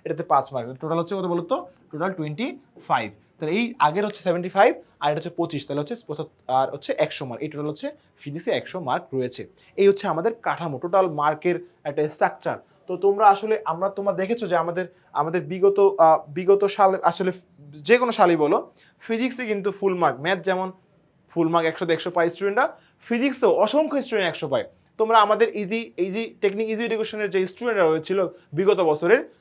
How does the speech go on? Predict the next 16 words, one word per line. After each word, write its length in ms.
হ্যাঁ, 180
সেখানে 380
অসংখ্য 540
স্টুডেন্ট 320
ফিজিক্সে 300
একশোতে 280
একশো 200
পেয়েছে। 320
আমার 280
নিজস্ব 400
স্টুডেন্ট 360
যে 240
এই, 200
এই 720
টিচিং 280
সেন্টারে 500